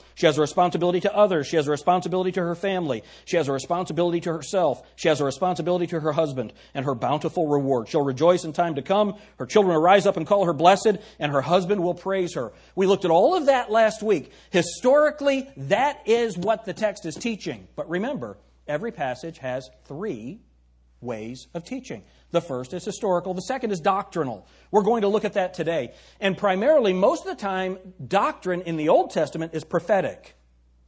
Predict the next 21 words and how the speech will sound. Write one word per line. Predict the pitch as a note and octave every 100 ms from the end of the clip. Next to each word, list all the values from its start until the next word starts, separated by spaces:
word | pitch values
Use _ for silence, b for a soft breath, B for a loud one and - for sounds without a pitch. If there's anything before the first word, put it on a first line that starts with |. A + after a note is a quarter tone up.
| _ _ _ _ _ _ _ _ _ _ _
So | - F3 F3+
every | A#3 D4 D#4+
passage, | B3+ A3+ A3 D#3 C3+
you | D3+
need | A3
to | G#3
look, | F3+ F#3+ C4+ D#4+ A3+ - - b b
what | D3+ D3+ F3 D4 D4+ -
is | A3 G3+ C#3+
God | D3+ F#3 E3+ D3
telling | - A#3+ A3+ F#3
us | F3 F3+ -
about | C3+ E3 F#3+ G3 A#2
the | C3
future | - F#3+ D4 C#4+ - - A#2+ A2 C#3 - b b b -
in | F#3+ A3+ A#3+
the | C#4
text | - D3 C3+ - -
that | F3 E3+
we're | F3
reading? | E3+ G#3 F3+ A#2